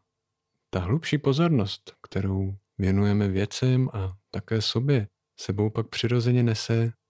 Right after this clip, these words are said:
také aspekt péče nebo laskavosti. Najednou jsme ve vztahu. Najednou nám jde o to, co je kolem nás nebo uvnitř nás. Kdy ta hlubší pozornost,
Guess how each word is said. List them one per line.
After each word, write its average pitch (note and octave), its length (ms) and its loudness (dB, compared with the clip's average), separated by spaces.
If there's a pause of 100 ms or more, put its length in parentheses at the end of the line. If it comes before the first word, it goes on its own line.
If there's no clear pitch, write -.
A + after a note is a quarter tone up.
(140)
také G#2+ 500 -2 (420)
aspekt - 720 -8 (500)
péče A#2 560 0 (180)
nebo F#2 200 0
laskavosti. G2+ 800 -2 (1500)
Najednou G#2+ 520 2
jsme A2 520 -2 (320)
ve G#2 120 0
vztahu. F#2 460 -6 (180)
Najednou F#2+ 300 0
nám G2+ 440 0 (140)
jde G2 360 0
o G#2+ 100 -2
to, - 300 -6 (240)
co - 140 -4
je E2+ 260 -4 (120)
kolem F#2 360 -2
nás E2 500 -12 (400)
nebo F2+ 200 -6
uvnitř F#2+ 440 -2
nás. F#2+ 440 -8 (840)
Kdy F#2 120 -6
ta F#2+ 140 -2
hlubší A2 380 -2
pozornost, A2 800 0